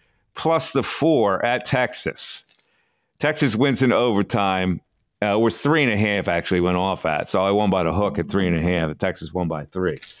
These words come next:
So this week, I'm gonna go with one college game that I like, and then, uh, a couple of, uh, a couple of pro games.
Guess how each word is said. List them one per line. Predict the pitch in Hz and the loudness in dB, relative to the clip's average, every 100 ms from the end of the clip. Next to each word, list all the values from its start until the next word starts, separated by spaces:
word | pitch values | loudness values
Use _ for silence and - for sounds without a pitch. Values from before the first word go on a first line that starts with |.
| - - | -20 -6
So | 160 | -2
this | 185 285 - | 2 2 2
week, | 175 139 - - | 2 2 0 0
I'm | 131 | 2
gonna | 127 | 2
go | 127 131 | 2 2
with | 113 | 2
one | 110 127 156 170 165 | 0 2 2 2 0
college | 151 139 127 110 - | 0 2 2 0 0
game | 110 104 98 | 0 2 0
that | 87 | 0
I | 85 | 0
like, | 85 120 120 113 - _ _ _ _ _ _ _ _ | 0 2 2 0 -6 _ _ _ _ _ _ _ _
and | 120 113 | 0 2
then, | 127 123 117 | 2 2 0
uh, | 113 110 104 101 - | 0 2 2 0 0
a | 104 | -2
couple | - 127 - 113 104 | 0 -2 0 2 2
of, | 101 95 82 92 | 2 0 -2 -2
uh, | 90 85 - _ - | 0 -2 -6 _ -14
a | - | -6
couple | 131 117 107 | -4 0 0
of | 95 - | 0 -2
pro | - 95 85 | -6 -2 -2
games. | 73 69 - - - | -4 -10 -14 -12 -12